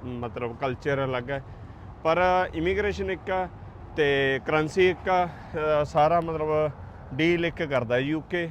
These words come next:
ਜਿਹਨੂੰ ਗ੍ਰੇਟ ਬ੍ਰਿਟੇਨ ਬੋਲ ਦਿੰਦੇ ਆ, ਹਨਾ, ਤੇ ਉਵੇਂ ਕਰਕੇ।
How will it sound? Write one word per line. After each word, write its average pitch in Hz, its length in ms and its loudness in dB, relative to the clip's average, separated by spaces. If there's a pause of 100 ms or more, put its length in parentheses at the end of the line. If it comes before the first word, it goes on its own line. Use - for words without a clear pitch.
(320)
ਜਿਹਨੂੰ 156 440 -4
ਗ੍ਰੇਟ 143 240 2
ਬ੍ਰਿਟੇਨ 139 440 0
ਬੋਲ 127 220 -4
ਦਿੰਦੇ 123 240 -2
ਆ, 123 40 0
ਹਨਾ, 139 200 -8 (500)
ਤੇ 107 580 -6
ਉਵੇਂ 120 260 -6
ਕਰਕੇ। 104 280 -10